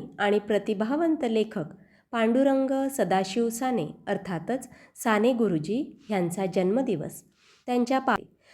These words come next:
त्यांच्या कथासंग्रहातील पत्रावळ ही गोष्ट मी आपणापुढे सादर करीत आहे.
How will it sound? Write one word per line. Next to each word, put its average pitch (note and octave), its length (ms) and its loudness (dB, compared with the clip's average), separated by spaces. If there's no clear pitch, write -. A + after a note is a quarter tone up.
त्यांच्या C4+ 360 2
कथासंग्रहातील A#3 1040 0
पत्रावळ B3 560 2
ही C#4+ 120 2
गोष्ट A3 400 2
मी B3+ 180 -2
आपणापुढे F#3+ 720 0
सादर F3+ 460 0
करीत F#3+ 360 0
आहे. - 540 -8